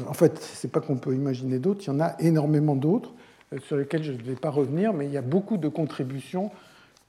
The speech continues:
euh, qui ont montré l'importance et l'intérêt et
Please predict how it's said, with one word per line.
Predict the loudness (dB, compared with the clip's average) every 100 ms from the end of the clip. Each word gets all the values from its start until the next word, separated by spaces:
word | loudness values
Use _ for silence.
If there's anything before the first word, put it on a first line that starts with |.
| -10
euh, | -6 -6 -8 -8
qui | -2
ont | -2 -2 -8 -20 -14 0
montré | 2 2 0 0 0
l'importance | 0 -2 -4 -2 0 0 0 -6 -6
et | -4
l'intérêt | -2 -2 0 0 2 4 4 2 -8 -20 -18 -8
et | -2 -2 -2 -4